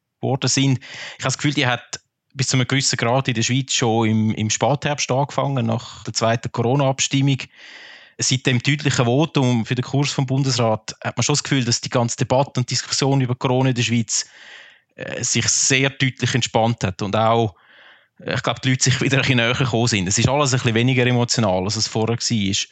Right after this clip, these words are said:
Ja, f-, für mich ist das eigentlich ein gutes Zeichen und wahrscheinlich, wenn dann, äh, Faktoren wie eine, wie eine Maskenpflicht oder,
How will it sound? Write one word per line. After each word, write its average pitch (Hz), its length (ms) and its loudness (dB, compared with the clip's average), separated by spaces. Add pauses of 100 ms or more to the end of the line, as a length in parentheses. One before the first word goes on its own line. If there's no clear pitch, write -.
(960)
Ja, 151 240 2
f-, 123 140 -4
für 113 120 -2
mich 170 120 -2
ist 151 140 -4
das 123 100 -4
eigentlich 113 320 -2
ein - 40 -4
gutes - 280 -2
Zeichen 127 320 2
und 113 280 -2
wahrscheinlich, 143 640 0
wenn 127 200 2
dann, 120 280 2 (880)
äh, 110 160 -4
Faktoren 135 640 2
wie 123 80 2
eine, 110 300 0
wie 113 60 0
eine 120 120 2
Maskenpflicht 131 960 0 (280)
oder, 107 440 -4